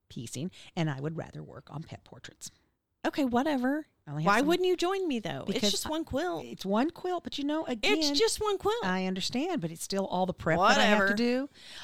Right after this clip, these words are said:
Speaker 1: I, you know what? I will ask you every day, every week that we do this, how's it going? What's the things, that stuff like this? And I will support you in it that way, but making a quilt, it's probably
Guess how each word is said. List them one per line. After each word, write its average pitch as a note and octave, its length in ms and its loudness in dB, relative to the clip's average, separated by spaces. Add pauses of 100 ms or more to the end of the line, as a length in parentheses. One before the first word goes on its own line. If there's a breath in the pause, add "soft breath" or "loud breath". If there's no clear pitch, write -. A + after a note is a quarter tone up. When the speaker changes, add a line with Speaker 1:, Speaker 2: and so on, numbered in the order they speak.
Speaker 1:
I, F#4 380 6
you D#4 140 0
know F4 80 2
what? E4 200 2
I C4+ 180 2
will D4+ 180 -2
ask G#3+ 420 0
you A#3 300 0
every F#3 320 4
day, F3+ 400 4
every G3 200 2
week F3+ 300 0
that G#3 140 -2
we F3 80 2
do F#3 240 0
this, A#3+ 240 -2
how's F3 240 2
it D#3 120 -8
going? A3 380 2
What's F3+ 200 -2
the - 60 -12
things, G3 360 -2
that F3+ 160 -4
stuff - 200 -2
like F3 220 0
this? G#3 220 0 (320 loud breath)
And G3 120 2
I C4 140 2
will C4 120 -2
support - 520 -4
you A3 60 -4
in G#3 80 -2
it G3+ 100 -10
that F3+ 240 -2
way, D3+ 100 -6
but - 200 -10
making G#3 320 -2
a B3+ 40 -6
quilt, C4 360 -4
it's - 80 -20
probably - 260 -14